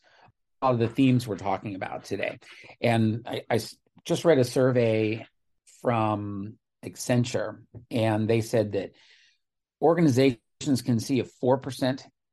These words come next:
increase in top-line productivity when they unlock data and tech together. But that, that four percent increase in productivity jumps to eleven percent once they include people in the process. So it's not just about tech, it's about the people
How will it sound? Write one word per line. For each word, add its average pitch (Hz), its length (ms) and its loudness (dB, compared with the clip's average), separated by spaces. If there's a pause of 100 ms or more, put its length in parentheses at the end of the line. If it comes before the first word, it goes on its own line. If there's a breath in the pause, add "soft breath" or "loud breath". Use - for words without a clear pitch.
(140)
increase 135 560 -2
in 104 100 -6
top-line 117 440 0
productivity 120 580 -4
when 113 140 -4
they 101 240 -8 (380)
unlock 127 420 2
data 123 320 2
and 98 260 -8
tech 104 300 -6 (240)
together. 107 480 -2 (420)
But 135 140 -4
that, 139 180 2 (160)
that - 220 0
four 185 200 4
percent 151 320 -2
increase 131 340 0
in 127 80 -2
productivity 127 520 -2
jumps 117 320 -4
to 123 140 -8
eleven 131 680 2
percent 117 400 -6 (380)
once 131 320 0
they 120 320 2 (440 loud breath)
include 135 380 0
people 143 400 -4
in 117 160 0
the 107 80 -2
process. 110 640 -2 (100)
So 135 140 2
it's 123 140 -2
not 156 200 2
just 135 280 0
about 110 260 -4
tech, 117 380 -4
it's - 100 -12
about 117 260 -2
the - 80 -18
people - 520 -10